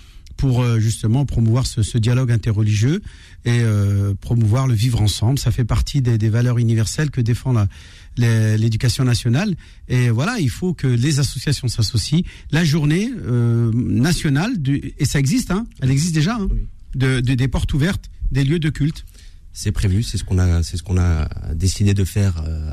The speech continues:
Speaker 2: à partir de, de septembre, de mettre, de mettre ça en place auprès de notre, au sein de notre association,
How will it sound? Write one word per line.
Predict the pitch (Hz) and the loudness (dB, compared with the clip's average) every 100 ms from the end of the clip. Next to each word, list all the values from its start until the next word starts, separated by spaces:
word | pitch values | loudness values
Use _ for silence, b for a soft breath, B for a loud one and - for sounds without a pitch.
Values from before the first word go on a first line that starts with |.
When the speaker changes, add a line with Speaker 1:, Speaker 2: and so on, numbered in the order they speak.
| - | -6
Speaker 2:
à | |
partir | 82 - - 85 | -4 -4 -2 0
de, | 82 78 78 | 2 2 2
de | 87 | 2
septembre, | - 90 107 107 | 0 0 0 2
de | |
mettre, | 87 85 113 | 2 0 0
de | 90 | -2
mettre | 92 95 - | 0 0 0
ça | - | -2
en | 107 | 0
place | 101 110 98 | 0 0 -2
auprès | - 95 | 0 2
de | |
notre, | 95 - | 2 0
au | - 90 | 0 0
sein | 104 | 2
de | 98 | 0
notre | 90 95 | 0 -2
association, | 95 - 90 143 | -2 -2 -2 -2